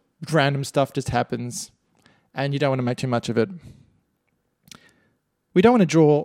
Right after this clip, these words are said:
massive theological conclusions from things like that, while all the things I just said are true. Also, we don't want to take God for granted when we're thinking about this. God is working all the time. And so as we think about his providential power,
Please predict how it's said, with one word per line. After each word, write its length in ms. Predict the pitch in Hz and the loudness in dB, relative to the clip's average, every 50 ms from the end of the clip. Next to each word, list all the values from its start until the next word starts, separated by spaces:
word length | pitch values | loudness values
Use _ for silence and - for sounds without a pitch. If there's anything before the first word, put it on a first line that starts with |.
| - - | -4 -6
massive 320 | 147 147 143 - - 127 | -6 -4 -4 -4 -6 -8
theological 640 | - - 143 135 131 131 127 - 131 - - 131 120 | -4 -2 -2 0 0 0 -2 -4 -6 -8 -8 -8 -8
conclusions 640 | - 131 131 - - 135 131 127 - 127 120 123 - | -8 -10 -12 -8 -6 -6 -4 -4 -6 -8 -12 -12 -12
from 160 | - 131 120 | -12 -14 -12
things 240 | - 139 131 127 123 | -10 -10 -10 -8 -8
like 160 | 123 123 127 | -8 -8 -6
that, 260 | 120 113 107 - - - _ | -6 -6 -6 -8 -10 -12 _
while 240 | - 143 139 131 131 | -2 0 2 2 2
all 240 | - - 143 143 131 | 0 0 -2 -2 -2
the 40 | 127 | -4
things 220 | - 135 127 - | -8 -10 -10 -8
I 120 | 123 113 117 | -8 -10 -10
just 140 | 120 - | -10 -10
said 140 | - 127 123 | -8 -6 -6
are 40 | 113 | -6
true. 360 | - - 151 135 113 107 104 - _ _ _ _ _ _ _ _ _ _ _ _ _ _ _ _ _ _ _ - - - - - - - _ _ _ _ _ | -6 -4 -4 -4 -4 -4 -8 -12 _ _ _ _ _ _ _ _ _ _ _ _ _ _ _ _ _ _ _ -20 -20 -20 -20 -20 -20 -20 _ _ _ _ _
Also, 300 | 302 339 320 - 285 240 | -2 0 0 2 2 2
we 80 | 214 208 | 2 2
don't 160 | 175 208 214 | 2 0 0
want 160 | 262 302 - | -2 -4 -6
to 40 | - | -4
take 220 | 226 214 185 170 | -2 -2 -2 0
God 220 | - 170 156 147 - | 0 0 0 0 -2
for 80 | - | -6
granted 600 | 131 - 135 127 127 131 120 - 117 113 143 185 - _ _ _ _ _ _ _ _ - | -8 -6 -6 -6 -6 -8 -10 -12 -14 -14 -16 -18 -20 _ _ _ _ _ _ _ _ -8
when 140 | 135 135 | -6 -4
we're 80 | 135 135 | -4 -4
thinking 320 | - - 139 - 139 131 | -4 -4 -6 -6 -6 -6
about 240 | 127 123 117 113 - | -4 -4 -4 -4 -6
this. 420 | - 104 107 113 - - - - - _ _ _ _ _ _ _ _ _ _ _ _ _ _ _ _ _ _ _ - | -8 -12 -12 -10 -12 -12 -12 -12 -16 _ _ _ _ _ _ _ _ _ _ _ _ _ _ _ _ _ _ _ 2
God 180 | 180 196 220 240 | 4 4 4 4
is 140 | 214 180 | 0 -2
working 420 | 160 147 156 156 160 - 151 147 147 | 0 2 2 2 2 0 -4 -6 -4
all 140 | 143 139 123 | -2 -2 -2
the 80 | 127 | -2
time. 580 | 123 - - 127 120 117 113 110 107 107 117 - _ _ _ _ _ _ _ _ _ _ _ _ _ _ _ _ _ _ _ _ _ _ _ - | -4 -6 -6 -4 -4 -4 -4 -4 -6 -8 -12 -16 _ _ _ _ _ _ _ _ _ _ _ _ _ _ _ _ _ _ _ _ _ _ _ -6
And 100 | 151 151 | -4 0
so 220 | - 180 165 165 | 2 4 4 4
as 240 | 165 - 156 165 - | 4 2 -2 -2 -2
we 80 | 170 165 | -2 -2
think 220 | - 185 180 190 | -2 -2 -2 -2
about 200 | 165 160 147 143 | 0 2 2 2
his 100 | 143 131 | 0 -2
providential 560 | - - 160 143 131 131 135 127 120 - 135 | -2 -2 0 0 0 0 -2 -4 -6 -8 -12
power, 720 | - - - 123 117 113 110 113 113 110 117 117 120 214 | -12 -10 -6 -2 -2 0 0 0 -2 -2 -4 -6 -8 -12